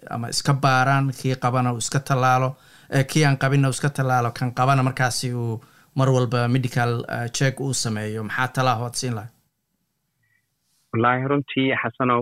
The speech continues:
Speaker 2: en, dad aad u fara badan oo Soomaalida ka mid ah waa qabaan. Hadda ka hor waxaa jira daraasooyin aad u fara badan oo halkaan aan ku sameynay, Monash University iyo Banning Institute,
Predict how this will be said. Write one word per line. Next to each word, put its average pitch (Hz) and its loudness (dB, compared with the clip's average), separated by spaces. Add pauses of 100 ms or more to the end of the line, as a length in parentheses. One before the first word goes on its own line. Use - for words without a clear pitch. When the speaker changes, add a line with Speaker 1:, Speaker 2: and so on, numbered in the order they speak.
Speaker 2:
en, 98 0 (100)
dad 117 -2
aad 113 2
u 101 -20
fara 101 -6
badan 113 0
oo 101 -6
Soomaalida 104 -2
ka - -10
mid 98 -2
ah 104 -2 (120)
waa 104 -2
qabaan. 107 2
Hadda 104 -8
ka - -12
hor 98 -2
waxaa 98 -2
jira 95 -2
daraasooyin 95 -2
aad 98 -4
u 98 -12
fara 98 -4
badan 95 0
oo 92 0
halkaan 98 -2
aan 90 -2
ku - -12
sameynay, 98 -4 (460)
Monash 101 2
University 101 -4
iyo 98 -4
Banning 104 0
Institute, 104 -10